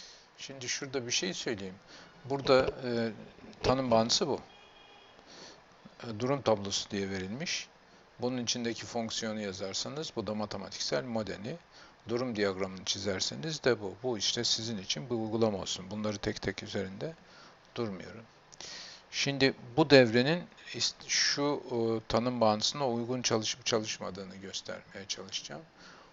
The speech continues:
Onun için de gidiyorum benim bu tahtama.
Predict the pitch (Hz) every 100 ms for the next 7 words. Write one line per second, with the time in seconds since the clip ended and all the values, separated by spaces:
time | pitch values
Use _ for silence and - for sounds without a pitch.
0 | - - 120 127 120 - 113 117 113 117
1 | 113 104 98 98 98 - - - - -
2 | - - - - - - 104 98 - -
3 | - - - - - 98 90 - 95 113